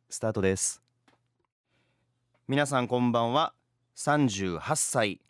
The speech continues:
バツイチエヌビーエスアナウンサー、おみくじの大吉と書いて、大吉洋平でございます。今夜も大吉洋平のロンリーサンデー、お付き合いください。昨日の夜ね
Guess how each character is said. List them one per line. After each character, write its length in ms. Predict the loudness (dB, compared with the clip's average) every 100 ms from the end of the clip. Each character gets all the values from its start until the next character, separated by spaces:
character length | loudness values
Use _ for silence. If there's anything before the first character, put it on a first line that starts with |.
| -6
バ 160 | -4
ツ 160 | -4 -4
イ 80 | -4
チ 340 | -4 -4 -4 -2
エ 80 |
ヌ 80 | 0
ビ 160 | 2 0
ー 60 |
エ 20 | 0
ス 280 | -2 -2
ア 40 | 0
ナ 140 | 2
ウ 60 | 0
ン 40 |
サ 400 | -2 -4 -2 -2
ー、 40 | -2
お 40 |
み 120 | -2
く 100 | -2
じ 140 | -2 -2
の 120 | 0
大 200 | 2 0
吉 180 | -4 -8
と 100 | -4
書 120 | -2
い 80 | -2
て、 180 | 0 2
大 160 | 2 2
吉 200 | 2 -2
洋 120 | -2
平 140 | -2
で 80 | -2
ご 100 | -4
ざ 120 | -2 0
い 60 |
ま 100 | 0
す。 200 | 0 -4 _ _ _ _
今 160 | -2 2
夜 100 | 4
も 220 | 2 0
大 120 | 0 0 0
吉 160 | 0
洋 140 | -2 0
平 140 | -2
の 120 | -2
ロ 140 | 0 0
ン 140 | 0
リ 200 | -2 -2
ー 20 |
サ 180 | -4 -4
ン 100 | 0
デ 140 | 0
ー、 60 | -2
お 80 | -4
付 200 | -10 -8
き 80 | -4
合 80 | -4
い 60 |
く 100 | -4
だ 120 | -8 -8
さ 240 | -2 0
い。 140 | 0 -6 _ _ _ _ _ _ _
昨 160 | -4 0
日 20 |
の 500 | 2 2 2 0 2
夜 280 | 2 2 0
ね 300 | -2 -4